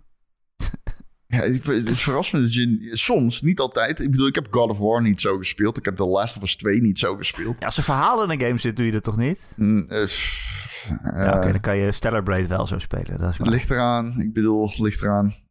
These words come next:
Speaker 2: Er zijn momenten, dan zet ik hem even op pauze. Bij Persona zet ik de hele tijd alles op pauze als er iets belangrijks gebeurt. Trouwens, ik ben mijn save kwijt. Mijn Game Pass save
Speaker 1: Wat?
Speaker 2: in Persona drie.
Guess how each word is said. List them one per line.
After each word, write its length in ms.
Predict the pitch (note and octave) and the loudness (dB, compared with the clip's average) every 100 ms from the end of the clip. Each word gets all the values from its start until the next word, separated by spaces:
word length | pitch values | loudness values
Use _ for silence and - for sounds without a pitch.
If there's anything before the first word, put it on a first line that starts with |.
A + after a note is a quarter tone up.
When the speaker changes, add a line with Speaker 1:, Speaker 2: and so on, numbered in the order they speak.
| _ | _
Speaker 2:
Er 80 | A2 | -4
zijn 160 | A#2 A#2 | 0 2
momenten, 360 | A2+ A2+ G#2+ A2 | 2 2 0 0
dan 80 | |
zet 120 | A2 G#2 | 0 -2
ik 60 | |
hem 80 | A2 | 0
even 160 | A2 A2+ | 0 0
op 100 | - | 0
pauze. 500 | G#2+ G#2+ G#2+ G#2+ A2 - - - | 2 2 0 -4 -6 -12 -12 -2
Bij 120 | A2 | -2
Persona 640 | A#2 - A2 G#2+ G#2 G#2+ | 0 2 2 2 2 2
zet 220 | A2 G#2 G2+ | 2 0 0
ik 80 | |
de 60 | G#2+ | -2
hele 120 | G#2 | 0
tijd 220 | G#2+ G2+ | 0 0
alles 280 | - G#2+ G#2 | 0 0 -2
op 80 | G#2+ | -2
pauze 320 | G2+ G#2 G#2 | 0 2 0
als 140 | G2 - | -2 -2
er 60 | |
iets 160 | A#2 G#2 | -2 0
belangrijks 480 | G#2 G2 G2 G2 - | 0 0 0 -2 0
gebeurt. 220 | G#2 G#2 | 0 0
Trouwens, 260 | B2 B2 C3 | 0 -2 0
ik 60 | |
ben 80 | D#3 | 0
mijn 120 | D#3+ | 2
save 340 | - A#2+ C#3 - | 2 2 0 0
kwijt. 360 | G3 A#3+ B3+ - _ - - | 0 0 -2 -10 _ -16 -10
Mijn 160 | - G2+ | -4 0
Game 200 | A2+ E3 | 0 0
Pass 260 | - G#2 - | 0 0 2
save 160 | - | 4
Speaker 1:
Wat? 120 | C#4 G3+ | 4 4
Speaker 2:
in 100 | G3+ | 2
Persona 400 | G3+ A3 D4+ G3+ | 0 0 2 2
drie. 340 | G#3 C4 | 2 0